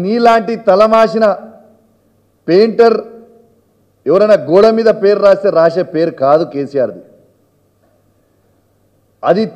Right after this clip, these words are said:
తెలంగాణ ప్రజల గుండెలకి అతకపోయిన పేరు కేసీఆర్ది. నువ్వు తూడిస్తే పోయేది కాదు, నువ్వు రాస్తే ఉండేది కాదు. అది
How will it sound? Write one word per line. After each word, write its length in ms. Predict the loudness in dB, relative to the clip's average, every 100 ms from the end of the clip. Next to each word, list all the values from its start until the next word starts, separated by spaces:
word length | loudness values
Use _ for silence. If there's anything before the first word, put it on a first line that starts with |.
| 0
తెలంగాణ 580 | 2 4 2 2 2 4 2 2
ప్రజల 380 | 2 4 2 4 2 0 -6 -20 -20 -20 -12 -6
గుండెలకి 580 | -2 2 2 2 -2 0 0
అతకపోయిన 500 | 0 0 0 0 0 0
పేరు 200 | 4 4 4 0
కేసీఆర్ది. 680 | -2 -2 -2 0 0 -2 -14 -20 _ _ _ _ _ _ _ _ _ -8
నువ్వు 180 | -8 -6
తూడిస్తే 420 | -4 -2 -4 -6 -6 -8 -16 -8
పోయేది 340 | -4 -2 -2 0
కాదు, 180 | 0 0 -6 -20 -20 _ _
నువ్వు 160 | -6 -2
రాస్తే 340 | 0 0 0 -2 -2
ఉండేది 340 | -4 2 2 4 4
కాదు. 200 | 2 0 -8 -20 -8
అది 120 | -6